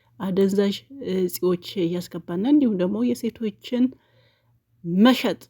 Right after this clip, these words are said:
ወይም ደግሞ የሴቶች ዝውውር ህገወጥ ስራ ነው የሚሰራው። ሴቶቹ ያገታቸው ታውቃላችሁ። ስለዚህ የዛን፣ እ፣ ድርጅት ባለቤት እሱ ነው። አሁን ግን ይህ ህገወጥ ስራው ናታን እንዳያችሁት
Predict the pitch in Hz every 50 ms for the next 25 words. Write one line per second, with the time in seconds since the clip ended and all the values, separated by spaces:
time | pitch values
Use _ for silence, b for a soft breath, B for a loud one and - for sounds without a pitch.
0 | _ - 233 196 202 208 208 196 208 208 220 220 214 208 202 202 - 220 208 -
1 | 226 208 - 208 190 185 170 196 226 233 233 214 190 208 196 - - - - 202
2 | 185 180 - 214 208 190 - - - - - - 196 196 202 226 233 208 190 180
3 | 170 - 190 196 190 185 175 - 220 208 202 220 202 190 - - 214 208 196 175
4 | 214 190 - 202 190 - 226 233 208 - 175 185 180 - - - 220 220 226 -
5 | 269 277 269 B B B B B - 214 208 196 220 240 254 254 254 - _ _
6 | _ _ _ _ - - 190 202 196 185 185 180 175 170 - 185 190 190 - 240
7 | 240 - - 175 - 185 180 170 165 170 185 190 202 - 190 175 - - 190 180
8 | 175 156 - b b b b b b b b b - 214 233 240 247 254 240 220
9 | 233 254 - - _ _ _ _ _ _ _ _ _ _ _ _ _ _ _ -
10 | 190 202 233 240 247 240 - _ _ _ _ _ _ _ _ - 226 214 185 -
11 | 214 196 190 - - 190 - 196 185 190 208 226 233 b b b b b b b
12 | b b _ _ _ - 196 175 185 196 202 208 202 - - 208 202 202 202 196
13 | - _ _ _ - 196 190 185 190 190 185 180 180 - - - 185 180 - -